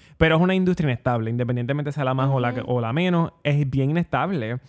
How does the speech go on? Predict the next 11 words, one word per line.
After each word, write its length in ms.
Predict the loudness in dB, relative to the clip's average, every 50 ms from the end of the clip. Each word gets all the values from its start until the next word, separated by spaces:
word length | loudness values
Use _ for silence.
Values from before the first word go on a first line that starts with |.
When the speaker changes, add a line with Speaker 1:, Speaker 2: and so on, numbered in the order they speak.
| _ _ -14 -6
Speaker 1:
Y 140 | -2 0 0
realmente, 560 | 2 2 0 0 0 -2 -4 -4 -2 -2 -2 -2
como 180 | 0 -2 -2
tú 120 | -2 -4 -4
dices, 420 | -4 -6 -4 -4 -4 -4 -4 -4 -4
eh, 560 | -2 -2 0 0 0 0 -2 -2 -4 -6 _ _
a 120 | -6 -4 -4
veces 220 | -4 -4 -4 -2 0
uno 260 | 0 0 2 2 2
acepta 540 | 0 0 0 0 -2 -2 -2 -2 -2 -2 -2
trabajos, 840 | -2 -2 -2 -2 -2 -2 -4 -4 -4 -2 -2 -2 -2 -2 -4 -8